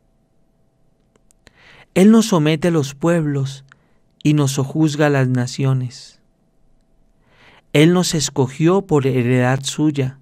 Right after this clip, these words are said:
Gloria de Jacob, su amado.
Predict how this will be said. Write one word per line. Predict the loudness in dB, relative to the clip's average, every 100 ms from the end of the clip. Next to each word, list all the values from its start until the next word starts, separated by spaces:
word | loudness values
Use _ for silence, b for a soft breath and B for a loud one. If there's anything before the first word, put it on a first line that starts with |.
| _ _ _ _ _ _ _ _ _ _ _ _ _ _ -2
Gloria | 2 4 4
de | 2
Jacob, | 0 -6 -4 0 0 -2 -10
su | -4 -2
amado. | -2 -2 -4 -6 -10